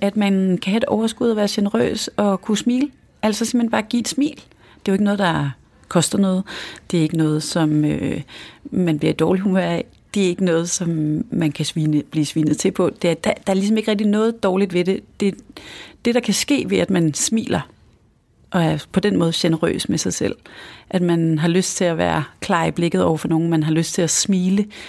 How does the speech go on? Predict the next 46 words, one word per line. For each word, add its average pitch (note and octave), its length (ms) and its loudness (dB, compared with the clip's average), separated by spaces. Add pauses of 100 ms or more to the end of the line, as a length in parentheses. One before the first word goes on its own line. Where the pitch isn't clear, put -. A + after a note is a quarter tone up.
(180)
og F3 120 2
være E3+ 160 4
nærværende F3 640 2
i D#3+ 40 0
det G#3+ 220 -2
øjeblik, F3+ 540 0
man D#3 120 2
står F3+ 260 0
for - 80 -2
eksempel D3 280 2
i D3 240 0
et - 100 -4
kasseapparat. - 500 -6 (800)
Det, A#3 260 2
øh, E3+ 260 0 (500)
det A#3 80 2
kan A3 120 -6
give B3 180 0
ret G3 220 -4
meget, F3+ 400 2 (320)
altså, G3 140 2
det G#3 160 0
er G3 60 2
jo G#3 60 2
en G#3+ 200 0 (180)
helt B3 200 0
kort A3 320 0
relation, F#3+ 480 0 (460)
men G#3 400 2 (160)
hvis G3 160 0
man F#3+ 100 2
kan F#3 80 0
få F#3+ 80 0
et F3+ 60 -2
smil A#3+ 220 2
igen, G#3+ 380 0
så - 200 -4
er G3+ 40 2
det, E3+ 340 0 (520)
altså, F3+ 160 0
det G3 120 0
er F#3 40 4
jo E3+ 140 0
dejligt. D#3+ 420 0 (280)
Og - 120 0
man F#3 160 2